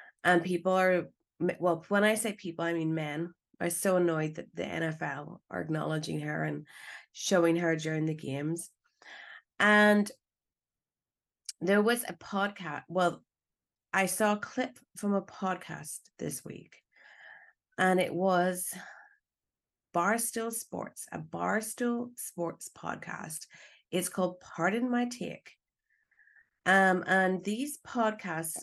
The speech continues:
always have guys with stupid nicknames on it. So this was Dan Big Cat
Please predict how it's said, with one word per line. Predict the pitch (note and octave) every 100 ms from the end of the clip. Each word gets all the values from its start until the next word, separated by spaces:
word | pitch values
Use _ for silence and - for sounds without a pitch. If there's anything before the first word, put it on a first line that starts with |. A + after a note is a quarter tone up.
| -
always | F3+ F#3 F#3 F#3
have | G3 F3+ D#3+ _ - - _ _ -
guys | F3+ E3+ F3+ F#3+ -
with | E3+ E3 D#3+ - _ _
stupid | - - - - - F#3 F3 F#3 -
nicknames | E3 E3 F#3 F3+ G3+ G#3
on | G3
it. | G3+ A#3+ - - - -
So | - F#3
this | F3 G#3 -
was | G#3+ G3 - - D3 -
Dan | F3+ F#3 G#3 A3 G#3 D#3
Big | F#3 F3+ F3+ -
Cat | - F3+ F3+